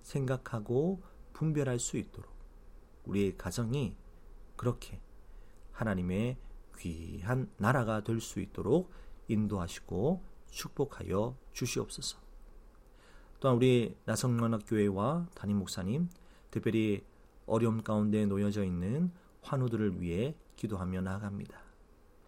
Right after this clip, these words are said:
우리 교회가 하나님 마음에 합한 교회가 될 수 있도록 인도하여 주시고, 특별히 담임 목사님 또한 인도하고 리더하며 나아가실 때 힘과 능력을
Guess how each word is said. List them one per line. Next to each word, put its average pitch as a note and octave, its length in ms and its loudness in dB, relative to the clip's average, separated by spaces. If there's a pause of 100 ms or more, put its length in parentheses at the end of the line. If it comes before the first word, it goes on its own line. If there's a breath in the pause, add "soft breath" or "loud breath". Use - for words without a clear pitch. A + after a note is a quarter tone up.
(180)
우리 F#2+ 160 0
교회가 F#2+ 580 0 (520 loud breath)
하나님 B2 320 4
마음에 A2 300 4
합한 C#3+ 520 -2
교회가 A2 340 2
될 G#2+ 140 0
수 - 180 -2
있도록 A#2+ 480 2
인도하여 A#2 640 0
주시고, - 380 -10 (840 soft breath)
특별히 G#2 340 2
담임 G#2+ 240 2
목사님 A2 580 2 (520 soft breath)
또한 G#2 240 4
인도하고 G2 640 -2 (580)
리더하며 B2 580 2
나아가실 F2+ 520 -2
때 C#3 240 -6 (280)
힘과 A#2+ 540 0 (400 loud breath)
능력을 C#3+ 600 4